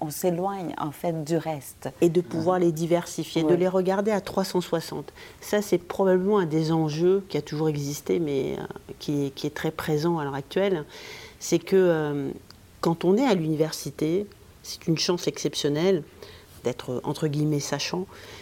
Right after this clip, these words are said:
Speaker 2: et, euh, d'avoir, euh, ce temps d'apprentissage. Et nous sommes dans des systèmes qui sont très clivants, où on se positionne. On va plutôt donc, euh, être dans un rapport à, facilement simpliste.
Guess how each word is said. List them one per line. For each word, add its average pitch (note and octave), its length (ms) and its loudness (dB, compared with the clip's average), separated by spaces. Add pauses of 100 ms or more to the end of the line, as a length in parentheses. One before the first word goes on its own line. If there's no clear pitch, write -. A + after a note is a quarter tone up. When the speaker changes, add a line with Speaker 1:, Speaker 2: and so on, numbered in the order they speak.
(180)
Speaker 2:
et, D#3 260 6
euh, C#3 520 -2
d'avoir, D#3 560 0
euh, C3 200 -2
ce - 140 0
temps F#3+ 220 4
d'apprentissage. E3+ 920 0 (680)
Et E3+ 240 6 (880)
nous E3 80 4
sommes G#3 240 4
dans E3 120 4
des D3 100 -2
systèmes F3+ 600 0
qui D3+ 140 -8
sont E3+ 260 0
très G3 200 -6
clivants, C#3+ 420 -6 (500)
où E3 140 2
on D#3 60 2
se E3+ 160 0
positionne. E3 880 0 (240)
On D#3+ 140 6
va D#3 160 2
plutôt G#3+ 500 4
donc, E3 300 -4
euh, D3 420 0
être E3+ 320 2
dans D3 240 -2
un D#3 60 2
rapport F#3+ 540 2
à, D3 80 0 (1080)
facilement F#3 600 2
simpliste. D3+ 580 -2